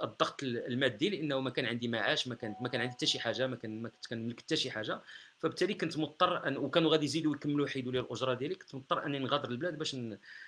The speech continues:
باش نربح القوت العيش، العيش ديالي. ف ألفين وسبعة خرجت، ولكن ما شدوش الجريدة، الجريدة شدوها حتى ألفين وعشرة. آه، لأنه رجعت، آه، اللي وقع هو مشيت عشت في الولايات المتحدة لمدة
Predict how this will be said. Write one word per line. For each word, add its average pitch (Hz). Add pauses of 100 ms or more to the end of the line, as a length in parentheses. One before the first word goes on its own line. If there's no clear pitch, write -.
(140)
باش -
نربح 143
القوت 151
العيش، 123
العيش 110
ديالي. 104
ف 139
ألفين 208
وسبعة 208
خرجت، -
ولكن 190
ما 202
شدوش 208
الجريدة، 151 (520)
الجريدة 185
شدوها 208
حتى -
ألفين 220
وعشرة. 113 (720)
آه، 139
لأنه 165
رجعت، 180
آه، 165
اللي 165
وقع 170
هو 156
مشيت 151
عشت 127
في -
الولايات 156
المتحدة 139
لمدة 131